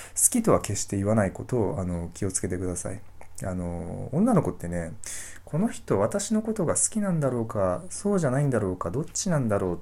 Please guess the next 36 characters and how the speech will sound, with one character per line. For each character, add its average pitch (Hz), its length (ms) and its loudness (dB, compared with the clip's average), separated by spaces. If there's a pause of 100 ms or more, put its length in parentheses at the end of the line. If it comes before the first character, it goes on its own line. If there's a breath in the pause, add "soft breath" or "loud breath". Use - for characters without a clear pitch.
(300)
て - 80 -4
い 90 100 2
う、 85 60 0
こ 156 140 0
う - 20 2
い 156 40 0
っ - 20 -16
た 120 80 2
不 - 100 -8
確 254 400 2
実 185 280 2
な 98 80 4
と 101 140 -2
こ 98 180 2
ろ 85 120 0
を 78 60 -4
ね、 80 240 -6 (680 loud breath)
え 92 360 0
ー、 101 60 -2
恋 113 120 4
愛 117 80 4
に 113 60 2
対 113 160 0
し 110 40 -4
て - 60 -6
楽 120 240 -2
し - 100 -2
む 98 120 0
と 92 100 -4
こ 95 100 -2
ろ 90 80 0
が 82 80 -2
あ 82 40 -2
る 80 80 -6
か - 120 -10
ら、 82 260 -4